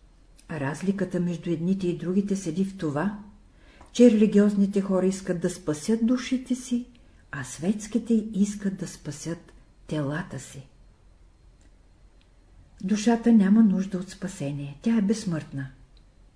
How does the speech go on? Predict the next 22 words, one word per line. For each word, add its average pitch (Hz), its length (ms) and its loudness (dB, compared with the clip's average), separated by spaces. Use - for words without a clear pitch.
Ако 220 200 0
се 240 140 0
оставите 214 680 0
на 170 180 -2
душата 175 580 -6
си - 340 -12
свободно, 175 840 -2
тя 226 180 4
ще 226 200 -2
ви 208 180 8
ръководи. 160 640 0
Що - 220 0
се 302 140 2
отнася 277 440 6
до 214 240 6
тялото, 240 680 2
то 185 140 2
е 226 40 6
направено 196 600 2
от 185 120 -4
такъв 226 360 0
материал, 240 540 4